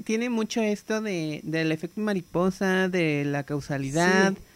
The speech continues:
Speaker 1: y tiene como estos tres puntos de, de, de regreso en el tiempo. Pero Bill y Ted trata completamente de viaje en el tiempo.
Speaker 2: Sí,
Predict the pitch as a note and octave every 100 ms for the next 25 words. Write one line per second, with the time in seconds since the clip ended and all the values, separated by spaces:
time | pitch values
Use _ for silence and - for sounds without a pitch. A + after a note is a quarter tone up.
0 | - - _ - - F#3+ F#3 G#3 G3+ G#3
1 | A3 A3 G3 E3 - F3+ E3+ F#3+ F#3 E3+
2 | F3+ F3 - F3 F3+ E3+ G3+ G#3 E3+ D3
3 | - _ _ - C#3+ C#3+ C#3+ C#3+ C#3 C#3
4 | C#3+ F3+ D3+ C#3 C#3+ C#3 C3+ B2+ _ _
5 | - - D#3 D3 D#3 F3 E3 E3 _ D3
6 | C#3+ D#3+ D#3+ C#3 C#3+ C#3+ C#3+ D3+ D#3+ C#3
7 | C#3 D#3+ C#3+ C3 C#3 C#3+ G3+ G#3 G3